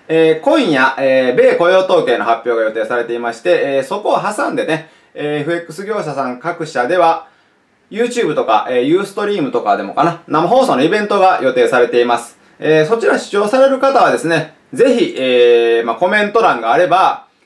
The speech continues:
エフエックスのレバレッジ解約、レバレッジ規制について突っ込んでみましょう。ちょっと質問してみましょう。で、そのことによって、他の視聴者さんで、えー、知らない方にも、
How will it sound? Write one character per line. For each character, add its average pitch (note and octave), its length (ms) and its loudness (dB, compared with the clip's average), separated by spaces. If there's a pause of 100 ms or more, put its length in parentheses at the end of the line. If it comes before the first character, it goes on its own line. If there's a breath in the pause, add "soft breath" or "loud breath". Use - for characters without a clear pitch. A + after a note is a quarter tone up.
(120)
エ C#3 100 -14
フ D#3 120 -10
エ A3+ 220 -4
ッ - 20 -20
ク F3+ 80 -12
ス D#3 120 -14
の C3+ 140 -12
レ D#3+ 120 -6
バ G#3 100 -8
レ D3+ 100 -6
ッ - 60 -14
ジ - 120 -20
解 F3 180 -4
約、 E3+ 240 -4
レ E3+ 100 -6
バ G#3+ 100 -8
レ E3+ 80 -8
ッ - 60 -10
ジ - 80 -20
規 - 100 -20
制 A3 200 -12
に G#3+ 140 -16
つ D3 100 -12
い C#3 140 -12
て - 280 -8
突 - 180 -10
っ A3+ 140 -16
込 A#3 180 0
ん A3+ 40 -12
で G#3 100 -10
み G#3 60 -12
ま A3 120 -4
し A3+ 100 -8
ょ D3+ 60 -2
う。 - 20 -6
ち D3+ 80 -6
ょ - 20 -4
っ - 20 -8
と - 60 -16
質 G#3+ 240 -12
問 A3 180 -4
し G#3+ 60 -8
て A#3 80 0
み A#3 60 -2
ま A#3 100 2
し A3+ 80 -2
ょ - 220 -2 (160 loud breath)
う。 - 20 -4
で、 - 300 -2
そ C4+ 140 0
の D4+ 120 0
こ D4 120 0
と G3 120 -2
に E3+ 80 -4
よ F#3 120 -4
っ F#3+ 80 -12
て、 - 360 0 (140)
他 G#3 320 0
の B3+ 140 0
視 - 120 -16
聴 A3+ 300 0
者 C#3+ 180 -2
さ A2+ 220 0
ん A#2+ 120 -6
で、 C3+ 360 2
え - 20 -2
ー、 B2 40 -6
知 - 120 -12
ら B3+ 160 2
な G#3 180 -2
い B2+ 60 -6
方 A3+ 320 0
に A3 100 -4
も、 E3 320 -2